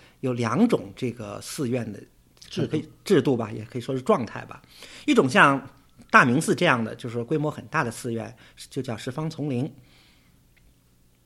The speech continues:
Speaker 1: 僧人很多，然后呢，这个，呃，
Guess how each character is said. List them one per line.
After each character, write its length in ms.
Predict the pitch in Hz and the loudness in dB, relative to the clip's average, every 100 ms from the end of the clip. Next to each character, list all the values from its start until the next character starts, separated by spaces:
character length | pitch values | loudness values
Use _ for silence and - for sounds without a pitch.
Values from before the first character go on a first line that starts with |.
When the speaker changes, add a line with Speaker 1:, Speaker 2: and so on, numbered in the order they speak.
| _ - | _ 0
Speaker 1:
僧 160 | 190 | 4
人 160 | 170 170 | 6 4
很 160 | 104 | 2
多， 440 | 104 165 180 175 - - - | 2 6 6 6 -2 -18 -6
然 100 | 127 | -2
后 140 | 127 143 | 2 2
呢， 120 | 127 | 2
这 140 | 143 | 2
个， 340 | 127 123 123 123 - - - | 0 0 -2 -8 -20 -20 -14
呃， 360 | - 113 110 | -8 -6 -6